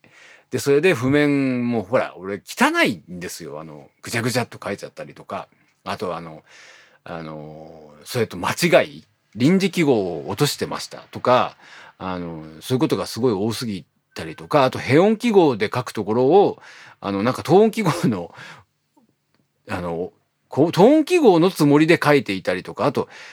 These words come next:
テノール記号って、あの、使うじゃないですか、チェロって。で、そのテノール記号で書いているつもりが平音のままだったとか、なんかね、そういうのがね、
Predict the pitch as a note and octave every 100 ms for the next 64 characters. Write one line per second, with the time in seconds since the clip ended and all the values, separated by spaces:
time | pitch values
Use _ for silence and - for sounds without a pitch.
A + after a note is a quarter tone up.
0 | - - D#3+ D4 D#4+ D4+ A#3 B3 C#3+ A2+
1 | - F2 F#2 E2 - D#3+ D#3 A2+ E2 D2
2 | - G#2+ A2+ E2+ - - A2+ F2+ C#2+ -
3 | - - B2 - D#3+ D3 F3+ D4+ D#4 C#4
4 | D4 A#3+ G#3 F3+ D3 C3 - C3 C3 A3+
5 | A#3+ G3+ E3+ D#3+ - D#3+ E3 E3+ G3 E3+
6 | C3 C#3 C3 B2+ A#2+ B2 A#2+ A#2 C3+ B2
7 | G2 F#2 - A#2 G#2 F#2+ E2+ E2 F2+ D#2+
8 | - - C3+ C#3+ C#3 C#3 C3+ B2 G#2+ -
9 | F2 -